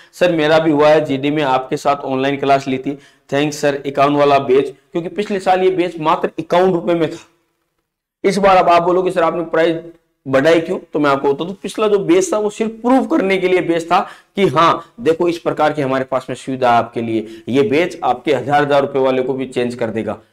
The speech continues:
और आज ही मैं बोल रहा हूँ, अगर आप कहीं और से भी पढ़ रहे हैं तो भी डेढ़ सौ रुपए ज्यादा नहीं है। एक बार check करना आप हमारे बैच में, चलो demo फ्री है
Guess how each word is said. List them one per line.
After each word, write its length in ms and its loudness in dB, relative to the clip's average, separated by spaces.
और 100 -2
आज 220 4
ही 60 -2
मैं 200 0
बोल 140 2
रहा 100 0
हूँ, 100 -2
अगर 100 0
आप 140 -2
कहीं 280 0
और 80 4
से 120 0
भी 80 2
पढ़ 160 0
रहे 160 2
हैं 140 -2
तो 80 -2
भी 100 -2
डेढ़ 220 2
सौ 120 -4
रुपए 180 -2
ज्यादा 300 2
नहीं 180 0
है। 140 -2
एक 220 2
बार 260 0
check 200 -2
करना 220 -2
आप 80 -2
हमारे 300 -2
बैच 160 0
में, 140 -6
चलो 180 4
demo 280 2
फ्री 260 -2
है 100 -6